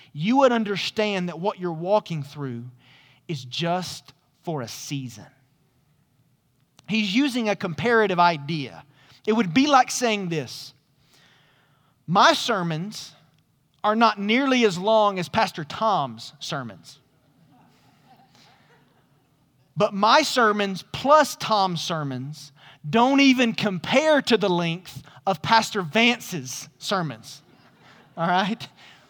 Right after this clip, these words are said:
He's saying, "Compare it. I know what it's like to be in a circumstance and feel like this is never going to end." But according to the scripture, the book of First Peter, here's what he tells us today. It's just for a little while.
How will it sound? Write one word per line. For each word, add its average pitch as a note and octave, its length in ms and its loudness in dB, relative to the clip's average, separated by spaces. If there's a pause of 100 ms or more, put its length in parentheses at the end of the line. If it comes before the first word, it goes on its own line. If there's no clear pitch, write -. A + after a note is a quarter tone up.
(460)
He's B3+ 160 0
saying, D#4+ 220 2
"Compare C4 440 -2
it. G#2+ 180 -14 (640)
I A#3+ 100 0
know C#4 280 6
what E4 140 6
it's A#3+ 200 -2
like C4 220 4
to B3 100 -2
be B3 180 2
in A#3+ 80 2
a G#3 60 -2
circumstance G#3+ 680 -2
and F3 120 -8
feel B3+ 240 -4
like G3 240 2
this A#3+ 200 -2
is G3+ 160 -4
never G#3 460 2
going G3+ 440 -2
to G3 220 -10
end." D3+ 460 -6 (640)
But A3 140 2
according C#4 480 -2
to D4+ 100 -4
the C4+ 120 -2
scripture, - 760 -6 (320)
the F#3+ 80 -4
book A#3+ 240 0
of C#4+ 100 0
First D4 300 -2
Peter, C4+ 220 -2
here's A#3+ 180 -4
what B3 140 -2
he A#3+ 40 -4
tells A3+ 280 -2
us F3+ 100 -8
today. E3 420 -10 (1400)
It's - 120 -10
just G3 180 -12
for G#3 100 -6
a F#3+ 40 -4
little E3 200 -6
while. G2 280 -16